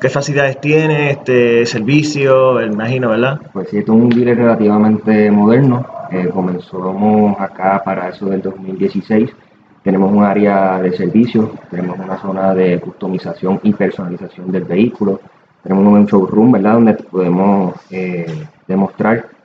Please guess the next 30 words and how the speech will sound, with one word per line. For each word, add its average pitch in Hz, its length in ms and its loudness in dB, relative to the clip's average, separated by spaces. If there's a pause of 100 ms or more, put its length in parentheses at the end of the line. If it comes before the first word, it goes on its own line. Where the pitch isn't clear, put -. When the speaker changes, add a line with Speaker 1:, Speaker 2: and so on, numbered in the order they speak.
Speaker 2:
toda 98 240 -2
la 101 100 0
línea 98 360 0
de 92 100 -2
productos 95 400 -2
que 92 80 -6
tenemos, 113 400 0
desde 90 220 -4
el 87 60 -2
modelo 90 400 -2
Ghibli, 110 540 4 (400)
el - 100 -20
cuatro - 280 -8
portes 113 480 0 (320)
y 120 280 2
la 90 200 0
S 90 180 -2
U 92 60 2
V 98 360 4
Levante. 90 540 -2 (680)
Tenemos 95 240 2
un 107 80 6
horario 104 680 2
bien 101 220 2
flexible 113 680 2
y 98 100 -2
un 95 160 -2
centro 104 220 2
de 110 60 0
servicio 104 380 2